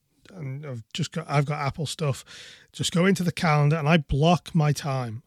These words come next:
I block my day out. Every evening, I block out the next day, at least up until lunchtime, you know, including buffer zones in there. But I, when we're leading people,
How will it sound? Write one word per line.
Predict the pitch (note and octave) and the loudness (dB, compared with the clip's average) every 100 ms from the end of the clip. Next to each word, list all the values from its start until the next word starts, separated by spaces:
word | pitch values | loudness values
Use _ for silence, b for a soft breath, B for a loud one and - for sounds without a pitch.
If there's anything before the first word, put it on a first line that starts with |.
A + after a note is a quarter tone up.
| - | -10
I | |
block | C#3 F3 - | -2 -2 -2
my | C3+ | -4
day | C3 F#3 F3 | 0 2 2
out. | E3+ D#3+ - B B B B B _ - | 2 2 0 B B B B B _ 2
Every | F#3 F3 G#3 | 4 6 6
evening, | G3 G3 E3 G#3 G3+ G#3+ _ | 6 4 4 4 4 0 _
I | D3+ C#3 | -2 -2
block | C3+ D#3 C#3 | 0 0 0
out | E3 D#3+ | -2 -2
the | C#3+ | 0
next | D3+ - - | 0 -2 -2
day, | D3+ D#3 D#3+ - _ _ - | 0 2 0 -2 _ _ -8
at | E3+ F3+ | -8 -2
least | F3+ F#3 G3+ - | 4 4 4 2
up | E3+ F3 | -2 0
until | D3+ - D#3 | 0 2 2
lunchtime, | D#3+ F#3+ - F#3+ F3+ F3+ E3 B B B B _ | 4 2 0 0 2 2 0 B B B B _
you | D3+ | -2
know, | D3+ D#3 G3+ - | 0 0 -2 -4
including | D#3+ - F3+ F#3+ G3 | -2 2 4 6 6
buffer | E3+ F#3 G3 | 6 4 4
zones | E3+ F#3 F#3 E3+ | 2 4 4 4
in | F3+ | 2
there. | F3 E3 E3 - | 4 4 2 -2
But | - E3+ | -10 -6
I, | F3+ F3+ F#3 F#3+ G#3+ | -2 0 -2 -6 -4
when | E3+ E3 E3+ | 0 2 4
we're | G3+ | 2
leading | G3+ G3+ G#3+ G#3 | 2 2 2 2
people, | - C3+ - B2+ C3+ | 0 -4 -4 -8 -8